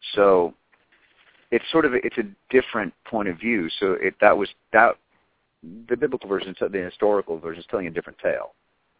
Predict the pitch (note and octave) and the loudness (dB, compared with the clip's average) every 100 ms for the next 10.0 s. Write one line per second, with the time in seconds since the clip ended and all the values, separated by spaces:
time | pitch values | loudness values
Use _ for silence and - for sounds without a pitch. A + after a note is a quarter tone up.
0 | _ E2+ D#2 D2+ F2 D2+ B1+ - - E2 | _ -12 -8 -6 -6 -8 -8 -8 -2 -2
1 | D#2 D2 _ _ _ _ _ - A2 A#2+ | -2 -6 _ _ _ _ _ 0 2 4
2 | A2+ - - - - E2+ D#2 D2+ C#2 _ | 4 4 2 0 -6 -6 -6 -6 -12 _
3 | _ _ _ _ _ _ _ _ - - | _ _ _ _ _ _ _ _ -20 -18
4 | - A#2 F#2+ F#2 - E2+ D#2+ E2 D#2 C#2+ | -6 -4 -4 -4 0 2 2 0 0 -2
5 | - - - F2 - D#2+ E2 D#2 - - | -10 -18 -10 -10 -6 -8 -8 -10 -10 -4
6 | G#2 F2+ D2+ - D2+ D2 D2+ D2 D2 D#2 | -2 -2 -4 -10 -10 -8 -8 -8 -6 -4
7 | D#2+ E2+ D2 C#2 C#2 - C2+ - C2+ D2 | -4 -6 -10 -12 -12 -10 -12 -12 -16 -18
8 | - C2+ E2 D#2+ D#2+ - - - - - | -18 -14 -8 -8 -8 -10 -14 -20 -20 -20
9 | _ G2 G#2 A2+ A2+ A#2 A#2 A2 F2 E2 | _ 2 4 10 12 12 12 12 8 0